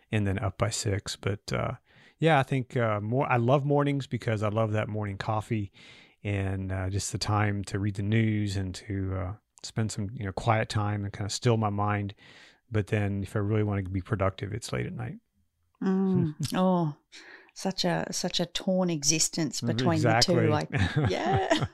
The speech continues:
Speaker 2: <laughs> Awesome.
Speaker 1: Yeah.
Speaker 2: Conrad, thank you for that. That was amazing and really good questions. That was just,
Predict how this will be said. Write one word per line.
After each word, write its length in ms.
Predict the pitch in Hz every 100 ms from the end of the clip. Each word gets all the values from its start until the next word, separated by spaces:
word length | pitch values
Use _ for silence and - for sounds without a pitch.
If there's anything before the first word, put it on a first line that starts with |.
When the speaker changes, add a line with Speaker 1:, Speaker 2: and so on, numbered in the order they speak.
| -
Speaker 2:
<laughs> 400 | 370 - 339 - - - _ _ _ _ _ _ _ - - - - - -
Awesome. 500 | 151 156 - 165 156 - - -
Speaker 1:
Yeah. 60 | 131 117
Speaker 2:
Conrad, 380 | 226 208 202
thank 240 | 202 196 -
you 80 | 185
for 140 | 175
that. 240 | 165 165
That 160 | - -
was 160 | 170 160
amazing 480 | 156 156 160 160 151
and 160 | 151
really 220 | 175 185
good 240 | 160 131 -
questions. 480 | 165 175 - - -
That 160 | 151
was 160 | 170 -
just, 320 | 139 - -